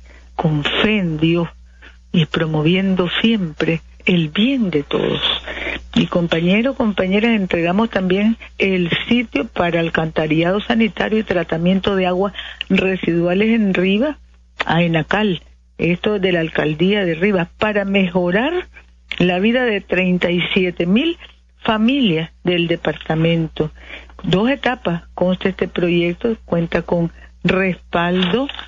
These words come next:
solidario de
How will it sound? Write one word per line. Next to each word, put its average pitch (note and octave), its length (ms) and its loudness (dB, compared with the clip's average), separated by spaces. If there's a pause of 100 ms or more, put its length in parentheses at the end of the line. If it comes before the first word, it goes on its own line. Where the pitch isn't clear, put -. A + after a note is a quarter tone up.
(380)
solidario F3 880 0 (520)
de D3 340 -2